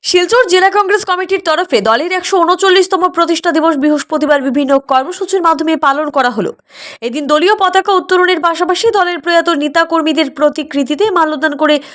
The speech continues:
শ্রদ্ধাঞ্জলি নিবেদন করেন কংগ্রেসের কর্মকর্তারা। দেশ স্বাধীনতার উদ্দেশ্য নিয়ে যারা কংগ্রেস দল গঠন করেছিলেন ও বিগত দিনগুলোতে যারা দলের আদর্শ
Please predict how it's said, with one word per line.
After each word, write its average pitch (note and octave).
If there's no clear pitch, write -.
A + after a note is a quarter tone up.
শ্রদ্ধাঞ্জলি G4
নিবেদন F4+
করেন E4+
কংগ্রেসের D#4
কর্মকর্তারা। C#4
দেশ D#4+
স্বাধীনতার F#4+
উদ্দেশ্য F4+
নিয়ে C4
যারা B3+
কংগ্রেস D4
দল F4
গঠন D4+
করেছিলেন E4
ও A3+
বিগত D#4+
দিনগুলোতে D#4+
যারা F4
দলের D#4+
আদর্শ D#4+